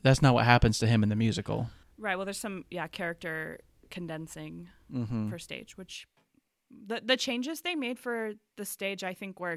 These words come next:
Speaker 2: great. The, the, you know, the, the fact that they delve into the character relationships more,
Speaker 1: Mm-hmm.
Speaker 2: they kind of combined a couple of characters and simplified all the elements of the story
Speaker 1: Mm-hmm.
Speaker 2: to make it a little easier to follow. I think all those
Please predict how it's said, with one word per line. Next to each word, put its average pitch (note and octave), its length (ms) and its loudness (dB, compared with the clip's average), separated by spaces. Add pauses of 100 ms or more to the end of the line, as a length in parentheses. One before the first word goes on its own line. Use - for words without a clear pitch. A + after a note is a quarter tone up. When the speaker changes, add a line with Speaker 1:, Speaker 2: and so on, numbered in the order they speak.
(120)
Speaker 2:
great. F3 440 -4
The, F3+ 120 -12
the, - 180 -12 (100)
you F#3+ 100 -10
know, F3+ 100 -8
the, E3+ 300 -10 (340)
the F#3 60 -14
fact F#3 200 -4
that F3 100 -10
they E3+ 160 -6
delve E3+ 260 -6
into E3+ 540 -8 (260)
the F3+ 60 -12
character G#3+ 340 -4
relationships G3+ 640 -8
more, F#3 520 -6
Speaker 1:
Mm-hmm. A2 280 2 (140)
Speaker 2:
they E3 240 -6
kind F3+ 180 -12
of E3+ 160 -16
combined E3 420 -6
a F3 40 -8
couple F3 260 -10
of E3+ 60 -10
characters E3 580 -10
and E3 160 -12
simplified E3+ 760 -10 (160)
all F3+ 160 2
the E3+ 200 -6
elements F3 340 -6
of F3 120 -10
the E3+ 80 -8
story F3 640 -8 (380)
Speaker 1:
Mm-hmm. B2 160 0
Speaker 2:
to A2+ 60 -2
make G#2 160 -2
it E3 40 -12
a E3+ 40 -10
little E3 180 -8
easier F3+ 280 -10
to - 60 -16
follow. F#3 380 -8 (260)
I F3 60 -4
think F#3 160 -6
all D3+ 140 -2
those D3+ 240 -6